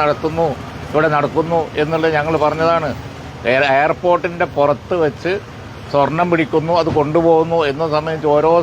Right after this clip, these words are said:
സംഭവം വരുമ്പോൾ ഞങ്ങൾ പറഞ്ഞ് അതിലേക്ക് തന്നെ വരിക. അത് അപ്പം അങ്ങനെ ഒരു ആരോപണം ഈ എയർപോർട്ടിനെ സംബന്ധിച്ചുണ്ട് എങ്കിൽ, ആ എയർപോർട്ടിനെ സംബന്ധിച്ചുണ്ട് എങ്കിൽ അതിൽ നടപടിയാണ് വേണ്ടത്, വർത്താനല്ല. ഇത് വെച്ച് കാടടച്ച് വെടിവെച്ച് ഇങ്ങനെ ആളുകളെ മുഴുവൻ അപമാനിക്കലല്ല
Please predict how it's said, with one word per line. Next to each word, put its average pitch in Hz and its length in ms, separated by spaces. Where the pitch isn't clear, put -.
സംഭവം 151 440
വരുമ്പോൾ 156 300
ഞങ്ങൾ 160 220
പറഞ്ഞ് 156 260
അതിലേക്ക് 156 320
തന്നെ 180 200
വരിക. 170 180
അത് 165 100
അപ്പം 160 200
അങ്ങനെ 175 220
ഒരു 170 160
ആരോപണം 170 460
ഈ - 20
എയർപോർട്ടിനെ 165 580
സംബന്ധിച്ചുണ്ട് 160 580
എങ്കിൽ, 143 220
ആ - 20
എയർപോർട്ടിനെ 160 500
സംബന്ധിച്ചുണ്ട് 156 640
എങ്കിൽ 156 240
അതിൽ 160 140
നടപടിയാണ് 196 540
വേണ്ടത്, 185 280
വർത്താനല്ല. 190 460
ഇത് 156 180
വെച്ച് 190 260
കാടടച്ച് 170 560
വെടിവെച്ച് 170 480
ഇങ്ങനെ 170 200
ആളുകളെ 165 320
മുഴുവൻ 170 280
അപമാനിക്കലല്ല 160 640